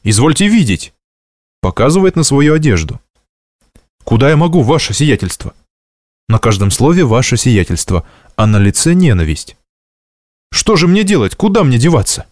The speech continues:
Я говорю, что подаю всем одинаково. Он продолжает умолять, требуя, чтобы я прочёл свидетельство. Я отказываю,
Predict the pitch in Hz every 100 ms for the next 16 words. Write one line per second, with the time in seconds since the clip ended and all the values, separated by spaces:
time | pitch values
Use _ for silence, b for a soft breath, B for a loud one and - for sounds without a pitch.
0 | _ _ _ _ _ _ _ _ - 87
1 | 113 190 180 160 185 - 165 147 123 151
2 | 165 - 156 - 135 151 85 - 82 -
3 | _ _ _ _ _ _ _ - 107 120
4 | 113 117 104 120 123 147 156 95 82 -
5 | - - 185 180 98 85 82 - - 92
6 | 85 95 160 147 - - 143 143 147 160
7 | 135 85 85 - - 85 _ _ _ -
8 | B B 110 180 202 - 110 85 78 73